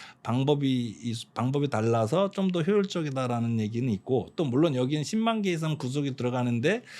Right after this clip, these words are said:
뭐가 안 될 것도 있다라는 얘기도 있어요. 하지만 화웨이에서 이 이유브이를 개발한 건 굉장히 쇼킹한 일이고, 미국의 제재가 상당히 지금 구멍이 났다라는 거는 지금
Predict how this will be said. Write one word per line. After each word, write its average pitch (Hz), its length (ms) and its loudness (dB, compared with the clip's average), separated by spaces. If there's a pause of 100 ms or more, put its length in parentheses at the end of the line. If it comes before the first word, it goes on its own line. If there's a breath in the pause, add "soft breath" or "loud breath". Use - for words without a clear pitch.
(180 loud breath)
뭐가 117 320 4
안 113 140 0
될 165 160 0
것도 160 200 -4
있다라는 127 1000 -4
얘기도 160 280 -2
있어요. 110 300 -2
하지만 175 560 -2 (560 loud breath)
화웨이에서 180 920 4
이 139 240 0
이유브이를 175 1040 2
개발한 139 480 2
건 160 140 -2
굉장히 139 420 0
쇼킹한 143 760 0
일이고, 110 420 0
미국의 156 720 2
제재가 117 600 0
상당히 123 840 -4
지금 104 480 -2
구멍이 131 400 4
났다라는 104 1200 -2
거는 110 360 2
지금 107 420 -2